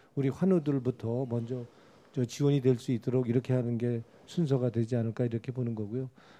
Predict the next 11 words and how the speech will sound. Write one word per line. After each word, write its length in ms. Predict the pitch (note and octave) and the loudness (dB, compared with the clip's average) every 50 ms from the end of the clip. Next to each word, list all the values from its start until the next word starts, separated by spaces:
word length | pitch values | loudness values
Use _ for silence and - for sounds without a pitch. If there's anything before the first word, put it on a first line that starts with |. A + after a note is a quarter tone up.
| - - | -8 -4
하여튼 320 | - C3+ D3+ D3 C#3 B2+ - - - - - - - | 2 4 6 6 6 4 0 -8 -20 -20 -8 0 4
이번, 400 | D3 C#3+ C#3 D3+ D3 C#3+ C3+ B2 - - - - - - - _ - | 6 8 10 10 8 8 4 -2 -6 -12 -20 -20 -20 -20 -6 _ 2
음, 120 | C#3+ C3+ | 4 8
대선을 420 | - C#3 D#3 C#3 D#3+ E3 D#3+ D3+ | 12 12 12 12 12 12 12 10
떠나서 760 | - F3 E3+ E3 D#3 C#3+ A2+ B2 B2+ C3 C3+ C#3 B2+ A2+ G#2 A#2 | 8 8 8 8 8 8 6 4 4 4 4 4 2 2 0 0
이번에 300 | C3 B2+ C3 C3+ B2+ B2+ | -2 0 0 0 0 0
어떠한 320 | B2+ A#2+ A#2 C3+ C3 B2+ | -2 -2 -2 -2 -2 0
이렇게 240 | C3 B2+ B2+ - C3 | 0 0 0 -2 -2
귀한 400 | - - - C3+ C3+ C3+ C3+ C3+ | -2 2 4 6 6 6 6 4
자리를 460 | B2+ C3+ C3 C3 B2 B2+ B2+ B2+ B2 B2+ _ _ _ - C#3+ C3 B2 | 4 4 2 4 2 0 0 -2 -4 -6 _ _ _ -2 -2 0 0
통-, 180 | - C#3 D#3 | -2 -4 -4